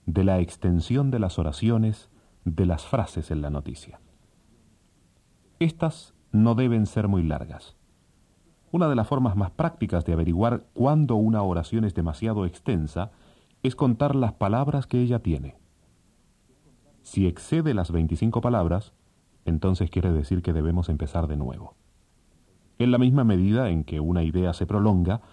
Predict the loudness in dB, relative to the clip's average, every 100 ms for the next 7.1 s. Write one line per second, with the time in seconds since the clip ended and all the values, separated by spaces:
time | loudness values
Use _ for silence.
0 | _ -4 0 0 -2 0 0 0 -2 -2
1 | -4 -4 -4 -6 -8 -8 -14 _ _ _
2 | _ _ _ _ _ _ _ -10 -4 -2
3 | 0 4 4 4 2 2 2 2 2 2
4 | 2 2 2 0 0 2 4 4 2 0
5 | 0 -2 -2 0 0 0 0 0 0 0
6 | 0 2 0 0 -4 -4 -6 -8 -14 -16